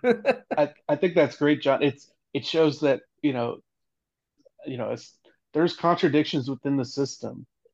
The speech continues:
Speaker 2: And it's kind of up to us to both point out those contradictions and say that, like you said, like, look, we don't have to live in a world that, that we were born into. We have the opportunity to change the world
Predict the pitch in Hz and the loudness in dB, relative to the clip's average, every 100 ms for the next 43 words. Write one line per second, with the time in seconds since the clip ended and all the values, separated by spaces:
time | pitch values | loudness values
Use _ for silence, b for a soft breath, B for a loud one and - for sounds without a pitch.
0 | _ _ 135 127 120 123 - - 156 147 | _ _ -2 2 2 0 -4 0 2 4
1 | 147 - 131 135 127 - 131 123 107 131 | 2 2 4 4 2 -4 -6 -4 0 -2
2 | 127 - 147 139 131 131 117 131 120 117 | -2 -2 0 0 0 -2 -4 -6 -6 -6
3 | 117 120 131 117 117 120 - 127 127 120 | -4 -4 -4 -4 -4 -6 -2 0 2 2
4 | 110 _ _ _ 143 139 156 160 147 147 | 2 _ _ _ -2 0 0 0 0 -2
5 | - - _ _ _ _ - 151 147 202 | -4 -16 _ _ _ _ -8 -2 2 4
6 | 180 165 180 180 180 165 151 160 147 135 | 2 2 0 2 0 0 -2 0 0 -2
7 | 147 151 139 131 123 - _ 131 120 139 | -2 -2 -4 -4 -4 -6 _ -10 -8 -4
8 | 143 139 123 143 135 151 - 117 110 123 | -2 -2 -4 -6 -4 -6 -8 -12 -6 0
9 | 135 131 123 123 123 117 131 123 117 117 | 2 2 2 0 0 -6 -8 -6 -6 -10
10 | 113 - 120 113 120 113 113 110 | -8 -4 -4 -4 -6 -2 0 -2